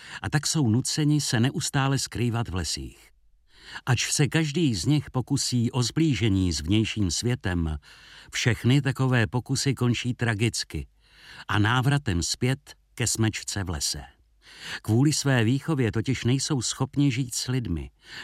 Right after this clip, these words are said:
nejsou schopni prostého života, neumějí se smát, radovat.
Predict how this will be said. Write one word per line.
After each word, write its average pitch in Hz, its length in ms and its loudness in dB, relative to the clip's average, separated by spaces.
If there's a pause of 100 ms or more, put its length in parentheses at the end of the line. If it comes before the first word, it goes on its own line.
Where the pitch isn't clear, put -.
nejsou 123 340 2
schopni 160 440 0
prostého 139 640 -2
života, 117 580 -4 (400)
neumějí 120 440 4
se 123 160 0
smát, 110 440 0 (460)
radovat. 101 540 -2